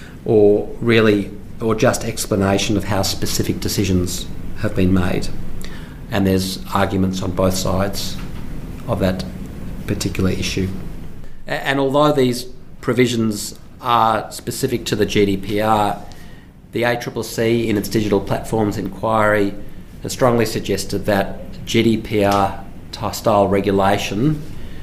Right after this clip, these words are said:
is, uh, something that Australia should look at and has recommended that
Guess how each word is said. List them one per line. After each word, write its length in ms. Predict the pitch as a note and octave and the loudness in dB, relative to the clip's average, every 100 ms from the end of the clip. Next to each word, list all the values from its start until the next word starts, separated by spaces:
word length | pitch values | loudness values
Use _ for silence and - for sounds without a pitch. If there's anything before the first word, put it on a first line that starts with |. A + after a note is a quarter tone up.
| - - - - | -10 -10 -10 -10
is, 600 | - G#2+ F#2+ F#2 - - - | 0 4 4 2 -4 -6 -10
uh, 240 | - - | -10 -4
something 360 | - A2 G2+ F#2+ | 0 2 2 2
that 120 | F#2+ | 2
Australia 640 | F#2 - G2 F#2 F#2 F#2+ - - - | 2 0 2 4 2 0 -4 -10 -10
should 220 | - - | -8 -4
look 180 | F#2 - | -2 -2
at 160 | - - - - - | -4 -6 -8 -8 -6
and 120 | G#2 | -4
has 120 | F#2+ | -2
recommended 640 | G#2 G2 F#2+ F#2+ F#2+ F#2+ F#2 | -2 0 0 2 2 0 0
that 300 | G2+ - | -2 -4